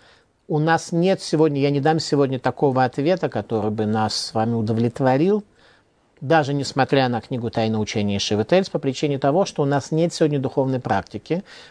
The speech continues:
Для нас то, о чём говорится в этой книге, является больше абстракцией, нежели чем кон-, ч-, что-то конкретное. А, поэтому мы, э, весьма не обладаем способностью понять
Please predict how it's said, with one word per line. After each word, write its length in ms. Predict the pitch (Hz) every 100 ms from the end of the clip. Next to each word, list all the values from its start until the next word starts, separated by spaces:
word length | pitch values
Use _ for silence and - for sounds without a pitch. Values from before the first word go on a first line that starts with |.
| -
Для 300 | 139 139 143
нас 400 | 143 185 196 - -
то, 260 | 175 175 -
о 120 | 135
чём 320 | - 151 135
говорится 480 | 127 123 123 123 131
в 20 |
этой 200 | 127 139
книге, 360 | - 226 170 131
является 800 | 127 147 156 147 - 151 147
больше 440 | 135 131 139 131 120
абстракцией, 680 | 113 - 127 143 - - 117
нежели 260 | 117 113
чем 200 | 110 110
кон-, 180 | 107 113
ч-, 440 | - - - 104
что-то 320 | 110 - 117 113
конкретное. 640 | 113 110 107 - 110 180 _ _ - - - - _ -
А, 220 | 139 131
поэтому 600 | - 139 175 190 180 180
мы, 360 | 170 160 160 160
э, 640 | 160 156 151 147 139 139 127
весьма 800 | 123 - 143 143 143 143 139 131 - - - - 101 - - - 339
не 380 | 196 151 160 156
обладаем 540 | 147 156 139 165 147
способностью 800 | - 139 131 190 190 170 - 135
понять 640 | - 123 123 135 147 -